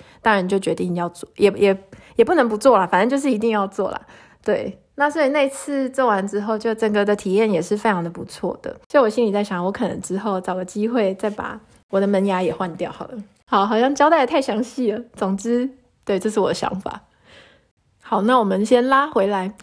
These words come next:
好，所以刚刚有分享了我们在这里看家医还有牙医的一些经验，还有一项治疗也是大家非常常使用到的，就是物理治疗。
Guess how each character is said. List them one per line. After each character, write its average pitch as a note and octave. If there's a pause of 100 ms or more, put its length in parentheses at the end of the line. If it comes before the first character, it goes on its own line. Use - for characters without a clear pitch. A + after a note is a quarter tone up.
(320)
好， A#3
所 D4
以 F4
刚 F#4
刚 G4
有 A3+
分 D#4+
享 A#3
了 G#3+
我 G#3
们 G3
在 C#4+
这 C#4+
里 G#3
看 B3+
家 A#3+
医 A#3
还 A3+
有 G3
牙 F#3
医 G3
的 F#3+
一 G3+
些 G3
经 G#3+
验， A#3 (480)
还 E4
有 F#4
一 G#3+
项 C4
治 C#4+
疗 G3
也 -
是 A3
大 C#4
家 C4
非 D4+
常 A3
常 F#3+
使 F3+
用 F#3+
到 F#3+
的， - (300)
就 C4
是 B3
物 C#4
理 E3+
治 -
疗。 -